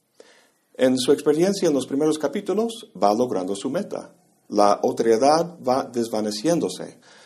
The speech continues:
El esto se transforma en la cosa con propiedades, y este luego en la dinámica de la fuerza.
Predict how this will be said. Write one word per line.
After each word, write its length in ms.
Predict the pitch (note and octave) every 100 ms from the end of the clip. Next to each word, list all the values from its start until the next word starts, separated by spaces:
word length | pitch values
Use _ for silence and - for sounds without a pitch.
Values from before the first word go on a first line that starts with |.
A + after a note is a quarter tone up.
| _ _
El 240 | G#2 G#2+ G#2
esto 460 | E3 E3+ - E3+ E3
se 120 | D3
transforma 560 | C#3 B2 B2 B2 B2 A#2
en 80 | G#2
la 100 | G2+
cosa 260 | G2 F#2+
con 140 | F#2 F2+
propiedades, 760 | F#2 F2+ F2 F2 F2 D#2 - - _ _
y 200 | C3 C3
este 340 | G3 - B2
luego 360 | C#3 G#2 G#2 A2
en 100 | G2
la 100 | G2+
dinámica 540 | G2+ G2 G2 G#2 G#2 G#2+
de 100 | F2+
la 120 | F#2
fuerza. 520 | - F3+ - F2+ -